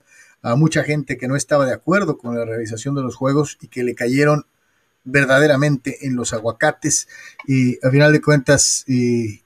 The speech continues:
qué bueno que ya se acabó. Eh, sin embargo, y de acuerdo a los estudios financieros, muchos de los japoneses que se oponían precisamente a la realización de los Juegos, primero en el veinte y después en el veintiuno, aunque seguían llamándose veinte, eh,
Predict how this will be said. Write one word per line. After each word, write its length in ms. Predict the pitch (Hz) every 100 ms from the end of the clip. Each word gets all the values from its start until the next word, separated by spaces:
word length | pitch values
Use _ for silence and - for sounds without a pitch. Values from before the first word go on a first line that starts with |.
| _ -
qué 80 |
bueno 260 | 165 160 135
que 120 | 135
ya 80 | 139
se 80 | 139
acabó. 420 | - 131 143 - _
Eh, 480 | 120 123 113 113 - _ - _ _
sin 220 | - 165
embargo, 480 | 160 190 202 202 -
y 120 | 156
de 80 | 135
acuerdo 340 | 127 165 165
a 20 | 135
los 160 | 123
estudios 320 | 117 156 151
financieros, 540 | 151 147 147 185 202 143
muchos 320 | 170 - 131
de 40 | 123
los 120 | 107
japoneses 500 | 131 135 143 147 -
que 100 | 120
se 100 | 123
oponían 460 | 110 120 190 196 143
precisamente 560 | 113 139 135 139 139
a 60 | 131
la 120 | 127
realización 640 | 113 113 110 104 139 139 - _ _ _ _
de 80 | 139
los 140 | 131
Juegos, 300 | - 190 190
primero 300 | - 143 165
en 80 | 170
el 120 | 135
veinte 480 | 131 202 180 185 185
y 80 | 156
después 320 | 131 113 170
en 100 | 170
el 100 | 147
veintiuno, 460 | 131 131 170 196 214
aunque 180 | 156 -
seguían 300 | 127 156 165
llamándose 540 | 135 156 156 - 123 117
veinte, 540 | 170 185 165 175 185 - _ _ _ _ _
eh, 580 | 135 135 131 131 131